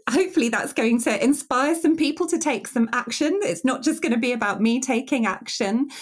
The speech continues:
But as we're talking about it, I think people listening will be able to hear the passion and the excitement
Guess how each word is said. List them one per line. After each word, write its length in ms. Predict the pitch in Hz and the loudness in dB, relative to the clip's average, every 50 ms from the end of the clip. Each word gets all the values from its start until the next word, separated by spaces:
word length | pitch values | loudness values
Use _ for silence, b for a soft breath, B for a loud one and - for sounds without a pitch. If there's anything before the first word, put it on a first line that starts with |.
| B B B - | B B B -4
But 240 | 285 269 240 - - _ _ _ - - - | -2 -2 -2 -2 -6 _ _ _ -10 -4 -2
as 240 | 277 349 370 - 339 | 0 0 0 2 0
we're 120 | 330 311 | 0 2
talking 380 | - - 320 302 320 320 285 190 | 2 2 2 2 2 2 0 0
about 400 | 175 185 175 165 170 175 - - | 0 0 -2 -2 -4 -4 -4 -4
it, 260 | 175 160 170 185 - B B B B - | -2 -2 -2 -4 -6 B B B B -4
I 100 | 226 277 | -4 -2
think 320 | 269 - 330 285 247 - | 0 0 0 0 0 0
people 520 | - 339 311 302 - 311 277 240 240 233 - - | 0 0 0 0 0 -2 0 0 -2 -4 -4 -2
listening 500 | 233 226 277 - - - 233 226 214 220 | -2 -2 -2 -2 -2 -2 0 0 0 0
will 120 | 220 208 | -2 -2
be 120 | 214 214 | -2 -2
able 260 | 196 196 196 196 220 220 | -2 -2 -2 -4 -6 -6
to 100 | - 247 | -6 -6
hear 300 | 220 220 202 185 185 185 180 | -4 -2 -2 -2 -2 -4 -4
the 240 | - 180 175 175 175 - | -4 -4 -4 -4 -6 -8
passion 500 | - 277 269 - - 302 262 254 240 226 | -12 -12 -10 -6 -4 -4 -2 -2 0 0
and 160 | 190 190 190 | 0 -2 -2
the 80 | 180 170 | -4 -6
excitement 800 | - - - - - 214 208 190 - - 185 180 175 175 - | -6 -8 -8 -8 -6 -6 -6 -6 -6 -6 -6 -6 -6 -6 -8